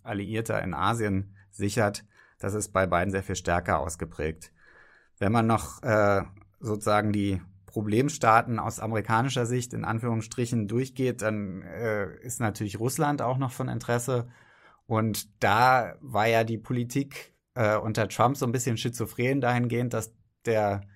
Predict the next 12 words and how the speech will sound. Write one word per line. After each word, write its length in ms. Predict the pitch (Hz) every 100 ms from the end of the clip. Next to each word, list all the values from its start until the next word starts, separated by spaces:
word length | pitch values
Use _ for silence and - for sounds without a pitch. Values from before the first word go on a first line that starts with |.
| _ -
Kongress 420 | 110 107 120 -
durchaus 520 | 127 - 98 135 -
harte 280 | 110 123 139
Gesetze 680 | 117 104 113 - 160 156 147
gegen 260 | 123 123
Russland 440 | 117 127 - 143 127
immer 220 | 131 123
wieder 200 | 123 127
verabschiedet 560 | 123 - - 156 151 147
hat, 240 | 139 139
auch 200 | 107 107
einzelne 560 | - 113 - 123 110